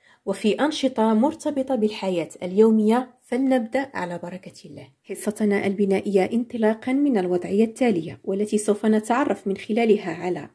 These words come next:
مفهوم الرأس المال والسعر والفائدة، وأيضاً سوف نقوم بتحديد قاعدة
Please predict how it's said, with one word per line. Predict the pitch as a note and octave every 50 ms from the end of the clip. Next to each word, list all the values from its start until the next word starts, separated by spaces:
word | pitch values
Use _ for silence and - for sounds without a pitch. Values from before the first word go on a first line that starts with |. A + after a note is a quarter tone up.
| _
مفهوم | - G3 E3+ E3+ - - B3 C4+ B3 G3 - -
الرأس | E3 - - - - - - -
المال | G#3+ G3+ G#3+ A#3+ C4 C4+ C4 - - - - - - _ -
والسعر | G3+ G3+ G#3+ - - - B3+ G3 E3 D#3 E3
والفائدة، | E3+ F3 F3+ F3 - A3 G#3+ - A#3+ G#3+ - C4 C#4+ C#4+ -
وأيضاً | A#3 - - A#3+ D4 - C#4 D4 E4
سوف | D#4+ - G#3 - G#3+
نقوم | F#3 F3+ F3+ F3+ - F3+ F3+
بتحديد | F3+ F3 - F3+ - F#3 - F3 E3+ -
قاعدة | - - G#3+ A#3+ B3+ B3+ B3 A3 A#3